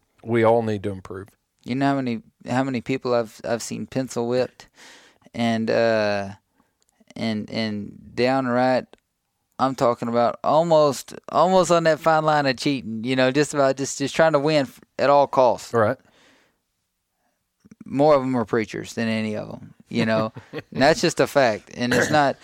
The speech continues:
Speaker 2: and they were all hunting blue ticks too, you know, so, so you can say it's two double, that's a double negative right there. And so, but no, uh, you know, I think that reading the Bible is gonna change your life. And, and next thing is gonna be,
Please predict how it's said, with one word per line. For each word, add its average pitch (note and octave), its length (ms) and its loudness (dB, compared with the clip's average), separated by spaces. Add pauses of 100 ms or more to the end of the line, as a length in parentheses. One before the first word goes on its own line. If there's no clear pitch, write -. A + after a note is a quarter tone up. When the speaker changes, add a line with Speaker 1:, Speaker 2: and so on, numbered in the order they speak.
(240)
Speaker 2:
and B2 140 0
they C3+ 60 4
were C#3 180 4
all C#3+ 160 6
hunting C3 240 0
blue B2+ 180 2
ticks - 320 -4
too, A#2 300 -4 (140)
you A#2 100 -4
know, A2+ 140 -4
so, A2+ 180 0 (360)
so - 160 0
you C3+ 120 2
can - 100 -2
say C#3 160 4
it's C3+ 120 -2
two E3+ 120 6
double, D#3+ 200 6
that's D#3 160 4
a C#3 40 -6
double C#3+ 300 6
negative B2+ 360 4
right A#2 280 6
there. A#2+ 440 2 (200)
And A#2+ 200 0
so, B2 280 2 (420)
but C3 280 2
no, C#3 320 4
uh, A2+ 520 2 (120)
you D3 160 -2
know, B2+ 280 2 (420)
I D#3 120 2
think E3 280 -2
that B2 280 0 (220)
reading D#3+ 280 2
the B2 80 0
Bible B2+ 300 4
is G#2+ 80 -4
gonna A2+ 200 -4
change B2 300 -4
your A2 80 -4
life. A2 340 -2
And, A2 260 -8
and B2 120 -4
next C#3+ 220 -2
thing B2 160 -4
is A2 100 -6
gonna A2 220 -6
be, G#2+ 380 -8